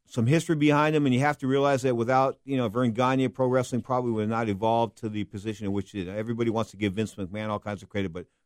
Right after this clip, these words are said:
Verne Gagne is one of the guys that built it back in the day. In fact, little side note on Verne Gagne, of course, he died, um, at the age of, uh, eighty,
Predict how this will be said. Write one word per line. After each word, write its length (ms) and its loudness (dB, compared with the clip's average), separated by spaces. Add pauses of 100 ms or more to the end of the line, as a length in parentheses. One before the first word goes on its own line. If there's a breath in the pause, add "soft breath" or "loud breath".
(100)
Verne 200 2
Gagne 260 -2
is 100 -4
one 100 -6
of 40 -2
the 60 -4
guys 320 -4 (240)
that 160 -12
built 180 0
it 140 -6
back 200 -6
in 100 -8
the 20 -8
day. 180 -6
In 100 -6
fact, 320 2 (280)
little 180 2
side 320 4
note 160 4
on 80 0
Verne 240 2
Gagne, 320 0
of 100 -4
course, 200 -2
he 260 0 (300)
died, 340 4
um, 480 0 (500)
at 120 -8
the 200 -12
age 440 2
of, 420 0
uh, 640 -12 (580)
eighty, 560 0